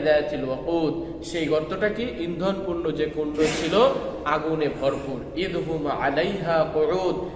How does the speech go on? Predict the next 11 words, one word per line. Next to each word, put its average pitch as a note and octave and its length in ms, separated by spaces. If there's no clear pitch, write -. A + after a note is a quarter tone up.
এবং G3 440
মন্ত্রী G3+ 340
পরিষদ F3 480
বর্গ, D#3+ 500
ব্যক্তিরা, E3+ 640
অধিপতিরা, F3 760
সরকারে F3 400
বাদশার E3 480
অধিপতি F3 420
যারা D#3 240
ছিল, E3+ 420